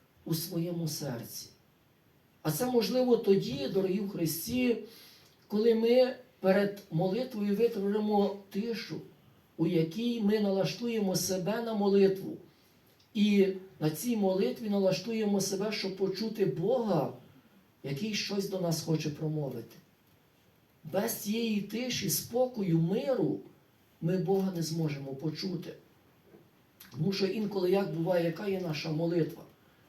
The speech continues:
Ми бігаємо, щось робимо, робимо, робимо.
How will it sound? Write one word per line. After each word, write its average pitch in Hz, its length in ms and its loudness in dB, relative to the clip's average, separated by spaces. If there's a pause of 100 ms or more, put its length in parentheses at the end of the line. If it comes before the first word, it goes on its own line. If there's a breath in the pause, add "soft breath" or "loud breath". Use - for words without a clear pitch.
(220)
Ми 190 120 2
бігаємо, 175 600 -2
щось 156 300 -2
робимо, 180 480 0
робимо, 170 420 2
робимо. 180 560 2